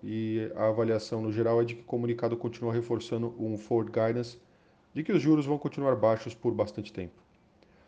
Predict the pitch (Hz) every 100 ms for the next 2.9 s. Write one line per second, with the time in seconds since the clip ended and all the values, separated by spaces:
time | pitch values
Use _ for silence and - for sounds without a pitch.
0 | _ _ 117 110 123 110 139 143 120 -
1 | 117 - 117 117 120 113 117 117 110 107
2 | 107 - 107 117 - 104 98 -